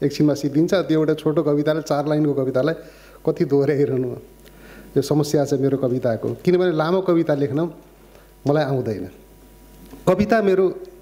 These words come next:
जस्तो धेरै जसो साहित्यकारको अधिकांशको लेखनको सुरुवात कविताबाटै हुन्छ, मेरो पनि त्यही हो, कविताबाटै भएको थियो। बिस्तारै बिस्तारै कथातिर आएँ, कविता छुट्दै गयो,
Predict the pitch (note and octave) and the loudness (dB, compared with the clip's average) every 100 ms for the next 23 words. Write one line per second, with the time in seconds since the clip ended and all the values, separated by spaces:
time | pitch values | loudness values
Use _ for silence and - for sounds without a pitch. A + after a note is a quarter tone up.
0 | - - D#3+ A3 C#3 C3+ F#3 G3 G3 F#3 | -14 -4 -2 0 2 2 2 0 -2 -2
1 | E3+ E3+ D3+ C#3+ A2+ D#3+ - - - - | -2 0 0 0 -2 -4 -6 -18 -20 -20
2 | - - - F#3+ G3+ G#3 F3 - D#3 G3 | -20 -20 -6 -2 0 0 0 0 -2 -2
3 | - - - - - - - - C#3 E3 | -8 -20 -20 -20 -20 -20 -20 -6 0 2
4 | G3 F#3+ F#3 - D#3 E3 - D3 D3+ D3 | 2 0 0 2 2 2 0 0 0 0
5 | C3+ C3+ C3+ F#2 - - - - - D3+ | -2 0 -2 -4 -12 -14 -16 -20 -4 0
6 | D#3 E3 E3+ D3+ A#2 F2+ F#2 - - - | 2 2 0 0 -4 -6 -14 -20 -20 -20
7 | - - - C#3+ D#3+ E3 D#3+ D#3+ E3 C#3 | -20 -20 -2 0 2 2 2 2 2 2
8 | C3 C3+ C3 A2+ A2+ - - - - - | 2 0 -2 -6 -8 -18 -20 -20 -20 -20
9 | - - - - C#3+ - E3+ D#3+ D#3 D3+ | -20 -20 -16 -4 -2 2 0 0 0 0
10 | D#3+ D3+ D3+ D3+ D3+ D#3 D3+ D3 C#3+ C3 | 0 0 0 0 -2 -2 -2 0 0 -2
11 | C#3 C#3+ - - - C3 C3+ C#3 C3+ C#3 | -2 -4 -10 -20 -4 0 2 0 0 -2
12 | B2+ C3 C3 | 0 0 0